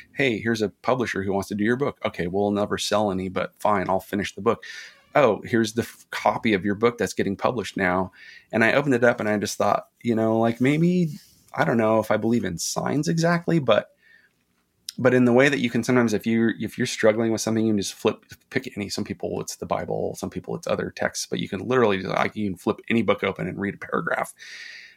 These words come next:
with, and, and often there'll be something, if you're lensing it through, like, this thing that you're struggling with,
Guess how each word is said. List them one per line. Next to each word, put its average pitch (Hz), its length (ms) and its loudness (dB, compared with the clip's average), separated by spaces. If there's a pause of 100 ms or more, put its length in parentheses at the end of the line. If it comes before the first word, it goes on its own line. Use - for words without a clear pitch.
(120)
with, - 360 0 (1040)
and, 120 360 2 (180)
and 117 160 2
often 123 440 4
there'll 110 180 6
be 104 140 -2
something, 104 500 0
if 101 140 -6
you're 120 180 4
lensing 107 720 2
it - 140 -6
through, 107 340 2
like, 98 240 -6
this - 220 -2
thing 104 240 0
that 90 80 -2
you're 82 100 -6
struggling 95 500 -2
with, 90 280 -8